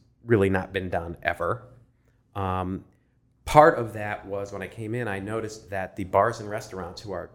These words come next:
have liquor permits were sort of preordained to three hundred and ten of these liquor agencies. In other words,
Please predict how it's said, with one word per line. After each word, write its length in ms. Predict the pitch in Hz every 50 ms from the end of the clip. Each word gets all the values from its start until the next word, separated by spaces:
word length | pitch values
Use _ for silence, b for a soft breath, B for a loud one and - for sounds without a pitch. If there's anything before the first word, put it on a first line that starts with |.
| - - _ -
have 200 | 104 101 85 95
liquor 240 | - 127 - 117
permits 540 | - - - 95 85 82 82 82 - - - - - - _ _ _ _ _ _ _ _ _ _ _ - - - - 110
were 540 | 120 117 113 104 104 101 101 95 B B B B B B B B B B B B B _
sort 200 | _ - 127 123
of 220 | 117 104 87 - - - - - _ _ _ _ _ _ _ _ _ _
preordained 1300 | - - - 147 147 151 156 156 151 - - 120 117 107 113 113 117 120 117 104 95 90 87 87 - - - _ _ _ _ _ _ _ _ _ _ _ _ _ _ -
to 260 | - 123 117 104 98
three 260 | - - - 127 131
hundred 280 | 117 127 123 110 107 -
and 100 | 92 90
ten 260 | - - 120 117 110 101
of 120 | 92 82
these 200 | 95 95 87 -
liquor 220 | 101 - - 87
agencies. 580 | 85 82 80 - - - - - - - - - _
In 60 | 104
other 160 | 104 101 104 104
words, 380 | 101 101 101 98 92 - -